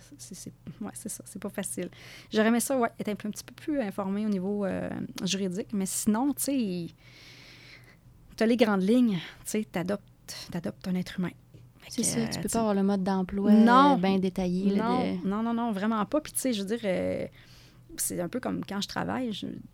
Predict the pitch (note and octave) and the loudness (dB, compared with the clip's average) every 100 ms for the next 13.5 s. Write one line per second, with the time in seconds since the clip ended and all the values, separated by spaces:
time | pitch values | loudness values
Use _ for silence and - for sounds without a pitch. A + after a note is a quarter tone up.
0 | - E4+ - - - - - G3+ F3 - | -18 -14 -12 -12 -12 -8 -6 -4 -6 -8
1 | - G3 F3+ F3 E3+ E3 E3 G3+ G#3 E3+ | -8 -8 -6 -6 -8 -8 -6 -6 -4 -4
2 | E3+ E3 C#3 - C4 - E4+ D#4 - - | -4 -4 -4 -8 -10 -10 -16 -16 -18 -16
3 | - - G#3 G#3 F#3 - - F#3 F3 D#3+ | -16 -10 -10 -6 -6 -6 -6 -6 -6 -6
4 | D#3 G#3+ G#3 F#3 E3 F3 - - B3+ - | -8 -6 -4 -4 -4 -4 -6 -8 -12 -12
5 | - - - - - F3+ E3 D#3+ G3+ - | -20 -20 -18 -16 -10 -6 -4 -4 -6 -4
6 | F#3 F3+ F3+ E3+ D#3+ - A#3 - - - | -4 -2 -4 -4 -6 -10 -12 -16 -20 -10
7 | F#3 F3 D#3+ E3+ F3 G3 G3 - - - | -6 -6 -6 -6 -6 -6 -8 -14 -20 -12
8 | - B3 A3 A3 A#3+ G3+ - A3 A3 A#3+ | 2 4 4 2 0 0 -2 0 2 2
9 | A3+ - - - - - - - - G3 | 0 -6 -20 -20 -20 -20 -20 -14 -6 -4
10 | - - - - - F#3+ - - - - | -4 -8 -16 -20 -12 -10 -10 -14 -14 -14
11 | - G3 F#3+ F#3+ F3 A3 A3 - - - | -12 -8 -8 -6 -2 -2 -2 -4 -10 -4
12 | G#3+ B3+ A#3 G3+ G#3+ G#3 - - F#3+ F3+ | -2 0 0 0 -2 -4 -6 -6 -8 -6
13 | F3+ G3+ F#3+ F3+ - | -4 -4 -4 -6 -8